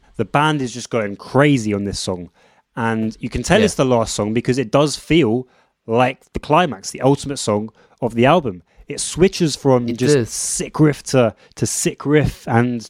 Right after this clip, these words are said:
Speaker 1: to more sick riffs. You know, that's, that's the best way I can put it.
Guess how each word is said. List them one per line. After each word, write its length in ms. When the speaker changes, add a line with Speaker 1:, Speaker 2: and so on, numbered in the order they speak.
Speaker 1:
to 320
more 420
sick 420
riffs. 460
You 80
know, 140
that's, 300
that's 200
the 100
best 280
way 80
I 60
can 160
put 180
it. 160